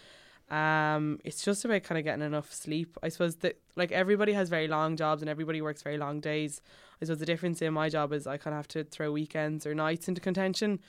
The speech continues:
um, which can kinda throw off your sleep. And then also it's just a nightmare to kinda work out your, your rota. Um,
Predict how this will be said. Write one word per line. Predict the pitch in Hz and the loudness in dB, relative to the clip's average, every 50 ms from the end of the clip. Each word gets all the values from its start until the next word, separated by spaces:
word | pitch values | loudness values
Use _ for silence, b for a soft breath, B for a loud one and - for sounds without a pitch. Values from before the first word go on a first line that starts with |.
| B B B B B B B B | B B B B B B B B
um, | - 160 160 156 156 156 156 156 151 151 151 - | -4 -2 0 2 2 2 2 2 2 0 -2 -4
which | - 160 160 - | -4 -8 -6 -6
can | 170 160 | -6 -4
kinda | 165 165 160 | -2 -2 -4
throw | 151 - 170 160 160 | -2 -2 2 2 4
off | 160 156 - | 2 2 0
your | 151 151 | -4 -8
sleep. | 151 - - 175 185 202 190 - - - | -6 -2 0 2 2 2 0 -4 -6 -4
And | 160 160 | -2 -2
then | 156 151 151 | 0 0 0
also | 147 151 151 - 160 151 151 151 143 131 - - - | 0 -2 -2 0 0 0 0 0 -2 -4 -10 -14 -16
it's | - - - | -16 -12 -8
just | - 151 - | -8 -6 -4
a | 156 | -4
nightmare | 147 147 147 143 151 151 147 | -4 -2 -2 -2 -2 -4 -4
to | - | -6
kinda | - 156 147 143 139 - - _ - | -6 -6 -6 -6 -6 -10 -14 _ -10
work | - 151 151 147 | -6 -6 -6 -4
out | - 147 123 | -4 -4 -2
your, | 143 147 143 110 | -2 -4 -4 -4
your | 104 143 143 | -4 -6 -6
rota. | 143 147 147 151 151 - 156 143 139 - - - | -4 -2 -2 -2 -2 -4 -4 -6 -6 -8 -14 -12
Um, | - 143 143 139 139 143 143 143 | -10 -8 -6 -6 -6 -6 -6 -6